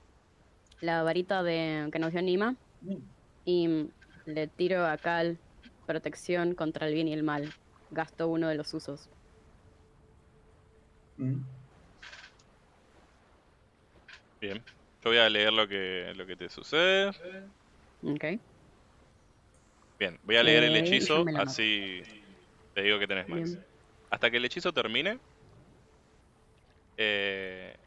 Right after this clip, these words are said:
Speaker 3: tenés la,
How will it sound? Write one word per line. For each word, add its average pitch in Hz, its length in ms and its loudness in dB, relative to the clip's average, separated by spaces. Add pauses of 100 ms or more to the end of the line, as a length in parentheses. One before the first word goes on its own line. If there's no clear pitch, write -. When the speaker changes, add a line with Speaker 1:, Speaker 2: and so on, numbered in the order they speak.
(840)
Speaker 3:
tenés - 520 -2 (960)
la, 110 160 2